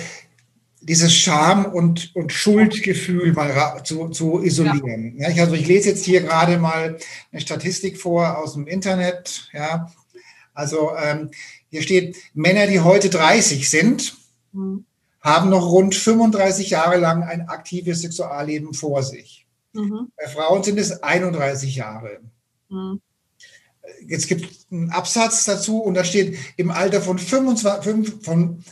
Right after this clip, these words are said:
Speaker 1: fünfundfünfzig Jahren haben Männer noch fünfzehn Jahre, ähm, und Frauen noch zehn Jahre sexuelles Leben vor sich. So. Das widerspricht sich ein bisschen, aber da gehen wir jetzt mal nicht so drauf ein.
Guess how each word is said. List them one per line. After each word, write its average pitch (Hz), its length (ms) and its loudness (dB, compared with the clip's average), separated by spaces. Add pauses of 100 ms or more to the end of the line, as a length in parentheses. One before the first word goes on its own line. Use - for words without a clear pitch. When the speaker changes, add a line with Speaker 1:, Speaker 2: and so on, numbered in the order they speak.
Speaker 1:
fünfundfünfzig 202 720 0
Jahren 165 300 0
haben 175 240 4
Männer 175 260 6
noch 175 140 2
fünfzehn 190 680 0
Jahre, 160 640 2 (640)
ähm, 175 540 4
und 165 160 -6
Frauen 170 300 0
noch 170 160 2
zehn 165 340 2
Jahre 127 600 -2 (600)
sexuelles 131 520 -6
Leben 131 340 -2
vor 113 260 -8
sich. - 260 -20
So. - 140 -20 (240)
Das 131 120 -6
widerspricht 170 420 -2
sich 170 140 -4
ein 156 60 -4
bisschen, 170 280 0
aber 139 140 -4
da 139 80 -2
gehen 143 180 -4
wir 160 120 -4
jetzt 139 160 -8
mal 139 60 -6
nicht 151 160 -6
so 170 80 -8
drauf 131 180 -6
ein. 170 360 0